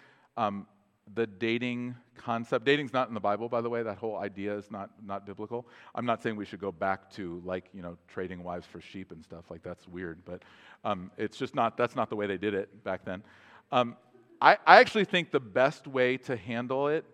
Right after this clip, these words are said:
is to get a beautiful vision of marriage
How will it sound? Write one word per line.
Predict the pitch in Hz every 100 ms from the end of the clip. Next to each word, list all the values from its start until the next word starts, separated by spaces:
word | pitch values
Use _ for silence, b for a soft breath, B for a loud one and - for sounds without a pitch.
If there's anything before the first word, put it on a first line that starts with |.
| -
is | 113 107 - - -
to | 123 107 104 104
get | 107 113 -
a | 107
beautiful | 90 85 101 110 117 123 120
vision | 104 104 101 107
of | 101
marriage | 95 90 92 110 165 165 -